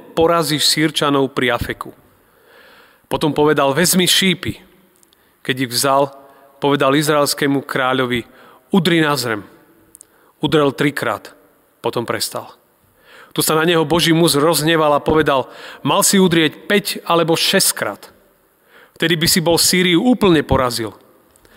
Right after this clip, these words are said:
Ale teraz porazíš Sýriu trikrát." Amen.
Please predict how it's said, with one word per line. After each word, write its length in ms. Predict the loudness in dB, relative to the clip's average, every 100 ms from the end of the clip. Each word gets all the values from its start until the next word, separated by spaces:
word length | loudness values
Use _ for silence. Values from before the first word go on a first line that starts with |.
| -20 -6
Ale 240 | -2 -2
teraz 720 | 0 0 0 0 -2 -6 -10 -20 -20 -20 _ _
porazíš 800 | -2 0 -2 -4 -4 -4 -4 -2
Sýriu 480 | 0 2 0 -2 -4 -12 -20 -20 _ _
trikrát." 560 | -8 -6 -6 -8 -10 -16 -20 _ -20 -12 -6
Amen. 320 | -4 -6 -10